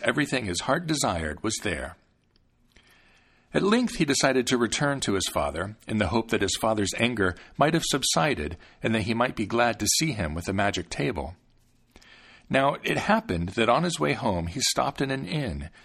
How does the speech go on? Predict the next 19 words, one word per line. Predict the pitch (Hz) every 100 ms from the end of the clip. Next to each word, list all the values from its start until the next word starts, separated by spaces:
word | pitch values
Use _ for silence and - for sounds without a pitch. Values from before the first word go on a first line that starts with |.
| _
which | 120 -
was | 98 -
filled | 139 123
with | 78 82 -
guests. | 104 80 - - - - _ _ _ _ -
They | 117
greeted | 104 117 123 107
him | 131
warmly | 123 101 90 85 95 98 -
and | 127
invited | 117 139 147 -
him | 113
to | 104
sit | - 170 160
down | 131 85 85
and | 110
eat | 156 -
with | 82
them. | - 71